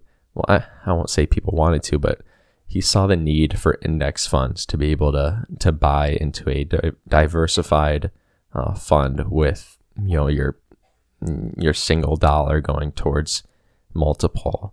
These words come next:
stocks, and, and the fact that the mutual <laughs> fund o-, uh, managers weren't being the stock market. So he created the index fund. And at the time when he first started, people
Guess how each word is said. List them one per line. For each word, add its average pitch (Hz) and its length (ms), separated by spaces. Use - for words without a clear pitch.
stocks, - 680
and, 78 600
and 78 180
the 73 60
fact - 460
that 67 320
the 101 120
mutual 98 440
<laughs> - 0
fund 95 400
o-, 92 340
uh, 87 140
managers 80 600
weren't 82 240
being 82 280
the - 40
stock 90 320
market. - 400
So 87 300
he 104 160
created 107 600
the - 220
index 147 400
fund. - 340
And 90 320
at 104 140
the - 60
time 117 520
when 87 160
he 90 60
first - 300
started, 95 420
people 101 520